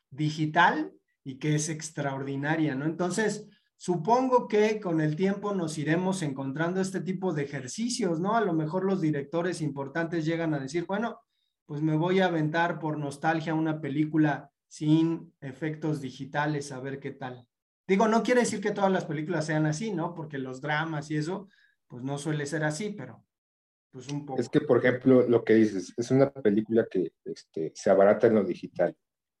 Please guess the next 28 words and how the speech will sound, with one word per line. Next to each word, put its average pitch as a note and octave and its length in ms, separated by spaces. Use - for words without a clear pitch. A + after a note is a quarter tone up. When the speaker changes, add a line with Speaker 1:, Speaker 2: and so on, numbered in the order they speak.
Speaker 2:
y F#2 260
que F2 800
realmente G#2+ 480
sorprende. - 580
Hablas, G#2 400
cuando A2+ 460
inició A#2+ 300
la C3 140
película, A#2+ 640
cuando F#2 280
estaba F#2+ 380
en G2+ 60
inicio, G2+ 500
inicio, G#2+ 340
sí C#3 220
me D3 160
llevó, C3 600
¿no? A2 60
O - 220
sea, G2 180
yo A2+ 100
no A#2 140
vi A2+ 200
Top - 240
Gun A2 240
en G#2 80
el G2+ 120
cine, A2 400